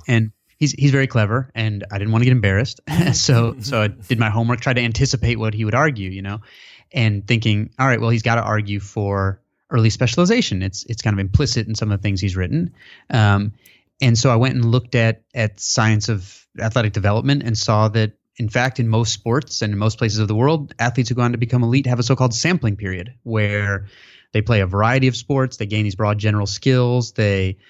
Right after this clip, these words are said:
uh, learn about their interests and abilities, and they actually delay specializing until later than peers who plateau at lower levels.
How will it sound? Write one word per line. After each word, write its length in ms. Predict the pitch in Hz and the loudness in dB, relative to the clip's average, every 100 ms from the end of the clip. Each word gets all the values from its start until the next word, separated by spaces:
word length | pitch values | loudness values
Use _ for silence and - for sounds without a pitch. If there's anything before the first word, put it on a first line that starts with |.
| _ - | _ -2
uh, 80 | 101 | 2
learn 240 | 117 123 | 4 4
about 200 | 120 107 | 4 2
their 120 | 101 | 0
interests 460 | 127 143 - 123 - | 0 0 0 -2 -2
and 60 | |
abilities, 680 | 101 95 143 135 135 127 117 | -2 0 2 2 2 0 -4
and 280 | - 117 107 | -4 -2 2
they 100 | 107 | 2
actually 280 | 110 - 117 | 0 0 0
delay 540 | 135 165 175 143 123 | 2 2 2 2 0
specializing 840 | - - 139 135 107 101 98 98 104 | -4 -4 -2 -2 -6 -6 -6 -8 -8
until 400 | 110 101 113 104 | -8 -4 -2 0
later 260 | 107 107 107 | 2 2 2
than 180 | 104 | 0
peers 320 | 98 110 104 95 | -2 0 0 -2
who 120 | 104 | -4
plateau 340 | - 95 104 | -4 0 0
at 80 | 101 | 2
lower 180 | 107 110 | 2 2
levels. 380 | 156 127 92 | 2 0 -6